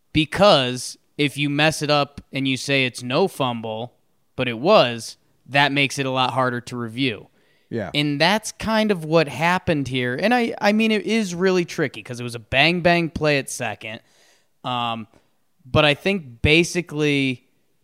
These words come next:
Speaker 1: when they called Gardner out and then there is the collision, I mean, it's, it's almost like a semi-interference on Gardy, yet when he's safe, like, Gardy's entitled to the bag, <laughs> so it wouldn't be at all.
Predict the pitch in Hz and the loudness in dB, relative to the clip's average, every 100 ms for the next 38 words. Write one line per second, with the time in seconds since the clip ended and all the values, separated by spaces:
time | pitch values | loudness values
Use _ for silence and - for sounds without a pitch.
0 | - 135 139 139 139 - - 151 165 185 | -12 -4 -2 2 0 0 0 4 4 4
1 | 160 160 156 156 143 139 - - 143 127 | 2 2 4 2 0 -6 -6 0 2 4
2 | 113 120 - _ 143 131 127 135 135 135 | 0 -4 -10 _ -6 -4 -2 -2 -2 -2
3 | 131 131 127 117 123 - 120 127 139 120 | -2 -4 -6 -8 -12 -12 -8 -4 -4 -4
4 | 120 110 110 104 _ _ _ _ _ _ | -10 -10 -12 -16 _ _ _ _ _ _
5 | 131 131 135 131 120 - 139 131 139 147 | -4 0 0 0 -4 -8 -8 -4 -2 -2
6 | 156 156 - 151 135 127 - - 127 135 | -2 -4 -2 -2 -2 -4 -6 -4 -2 2
7 | 156 170 175 180 - 196 - 208 214 220 | 4 4 4 0 0 -2 0 0 2 0
8 | 208 220 220 208 214 226 247 277 285 - | 0 2 2 4 6 6 4 0 -2 -6
9 | _ _ _ _ - 143 156 160 156 - | _ _ _ _ -12 -2 4 6 4 0
10 | _ _ - 139 147 135 160 143 - 226 | _ _ -8 -2 -2 -2 -4 -4 -4 0
11 | 285 160 123 - - 147 151 127 156 151 | 2 0 -2 -10 -10 0 0 2 2 2
12 | 143 143 135 151 147 139 135 123 180 226 | 2 -2 0 2 2 0 -8 -4 0 2
13 | 123 110 - 247 - 196 160 151 147 151 | 0 -4 -6 -6 2 4 4 2 -2 -2
14 | 139 135 123 113 151 208 214 | -2 -4 -2 0 0 0 -2